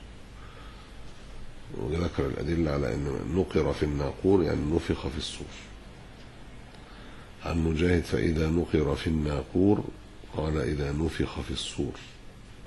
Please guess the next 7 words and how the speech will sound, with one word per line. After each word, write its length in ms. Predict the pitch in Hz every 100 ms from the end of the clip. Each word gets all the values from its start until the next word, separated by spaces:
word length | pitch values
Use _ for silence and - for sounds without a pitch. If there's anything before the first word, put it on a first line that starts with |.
| - - - - - - - - - - - - - - - - - - - - -
عن 160 | 78
مجاهد: 560 | 78 76 80 82 80 69 - - -
"فإذا 400 | - - 78 76
نقر 380 | 78 78 82 73
في 80 | -
الناقور"، 600 | 76 73 69 - 80 71 -
قال، 240 | 80 73